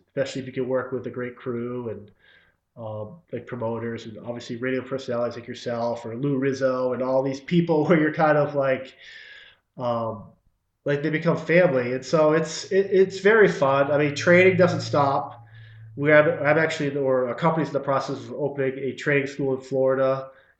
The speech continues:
in California, where we'll be doing basic guard car classes all the way up through,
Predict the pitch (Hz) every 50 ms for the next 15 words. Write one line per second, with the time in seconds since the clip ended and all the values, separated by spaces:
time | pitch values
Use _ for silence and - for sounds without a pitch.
0 | _ 131 127 127 151 143 135 131 123 - - 143 147 139 127 127 127 127 127 127
1 | 120 120 123 127 131 131 127 127 127 123 131 127 127 123 117 - 139 131 131 131
2 | - 131 123 - 139 131 135 131 135 - 143 135 135 135 - 131 131 127 127 -
3 | 135 131 127 127 - - - 151 147 143 143 143 139 143 147 143 143 - - -
4 | - 143 139 135 135 131 131 127 127 -